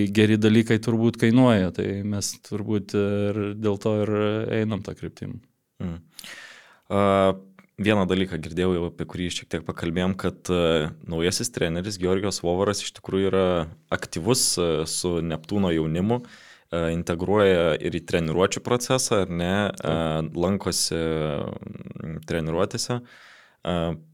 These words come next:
Speaker 2: mato tą pagyvėjimą kažkokį su naujoju treneriu, kaip jisai žvelgia į, į jaunimo sistemą, kokią galbūt nuomonę susidarė apie tą, apie tą sistemą, kurią dabar turi Neptūnas?
Speaker 1: Mm. Na,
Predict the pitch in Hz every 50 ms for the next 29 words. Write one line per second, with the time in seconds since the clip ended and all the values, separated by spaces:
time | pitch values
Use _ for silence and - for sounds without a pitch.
0 | _ _ _ _ _ _ _ _ - - - 98 95 98 95 - - - 156 147
1 | 131 - - - 113 107 104 104 98 101 107 107 120 131 127 120 117 120 120 -
2 | - - 113 107 104 - 98 - - - 95 92 90 92 101 98 95 92 95 -
3 | - 101 107 107 104 95 95 90 - - 87 - 95 - - 92 87 87 90 92
4 | 95 98 95 92 92 87 85 - - - 87 87 87 87 - - - 90 90 90
5 | 87 85 85 98 110 107 101 90 - - - - - 101 92 92 90 82 82 80
6 | 78 - 92 90 - 87 85 85 82 85 95 90 - 92 98 117 117 98 90 80
7 | - - - - - - 85 82 82 82 80 80 80 - - 82 82 80 80 78
8 | 78 - - 80 80 - - 82 78 - 87 87 85 82 78 76 - - - -
9 | 92 87 82 80 80 - 80 78 78 80 80 85 82 - - 92 85 80 78 78
10 | - - 175 165 131 120 107 107 - - - - - _ _ - - - - -
11 | - - - - - - - - _ _ _ _ - - 147 151